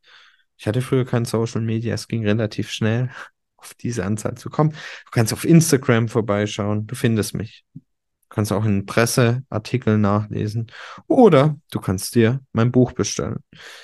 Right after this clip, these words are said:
Entweder du hast schon das Vertrauen, du kannst es direkt bei mir bestellen für fünf Euro fünfundneunzig, easy, sogar in einer besseren farbigen Qualität, oder du kannst es in Schwarz und Weiß, wenn du noch Vertrauen brauchst, über Amazon,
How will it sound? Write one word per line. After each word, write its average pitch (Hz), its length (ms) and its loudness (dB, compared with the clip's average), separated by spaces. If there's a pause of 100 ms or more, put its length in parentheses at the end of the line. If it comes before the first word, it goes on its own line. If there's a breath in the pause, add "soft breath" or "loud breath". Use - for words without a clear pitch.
(140 loud breath)
Entweder 131 440 4
du 107 120 4
hast 123 180 0
schon 139 200 0
das 120 160 0
Vertrauen, 113 380 -2
du 98 60 -8
kannst - 280 -12
es - 120 -12
direkt 123 360 -2
bei 107 140 4
mir 165 240 8
bestellen 127 500 4
für 120 160 -2
fünf 120 320 -2
Euro 107 240 -2
fünfundneunzig, 143 920 2 (240)
easy, 196 520 2 (380 soft breath)
sogar 117 340 0
in 135 80 2
einer 113 100 4
besseren 139 440 0
farbigen 117 540 0
Qualität, 98 640 0
oder 143 180 2
du 131 140 -2
kannst 123 260 -4
es 113 100 -6
in 90 120 -4
Schwarz - 360 -4
und 95 160 -2
Weiß, 143 380 2
wenn 107 100 -4
du 107 80 -4
noch 104 120 -4
Vertrauen - 480 -8
brauchst, - 580 -4
über - 260 -4
Amazon, 110 640 0